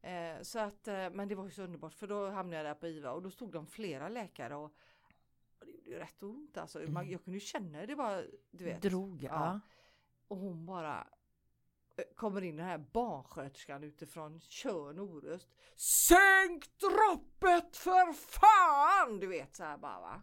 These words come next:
Speaker 1: <gasps> För det går, de går för mycket dropp, vet du. Det var därför det blev så. Så att, och då tappade jag ju så extremt, jag hade ett blodvärde på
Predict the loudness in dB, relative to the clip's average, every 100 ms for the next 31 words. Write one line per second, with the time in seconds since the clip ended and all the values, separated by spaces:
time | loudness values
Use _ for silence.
0 | -14 -12 -12 -12 -18 _ _ -14 -6 -6
1 | -6 -6 -8 -8 -14 -14 -14 -12 -12 -14
2 | -18 -18 -14 -12 -12 -14 -16 -16 -16 -18
3 | -20 -20 -20 -20 _ -18 -6 -6 -4 -4
4 | -4 -4 -4 -8 -4 -2 -2 -4 -10 -8
5 | -10 -10 -14 -10 -6 -6 -6 -6 -8 -8
6 | -8 -6 -6 -6 -10 -14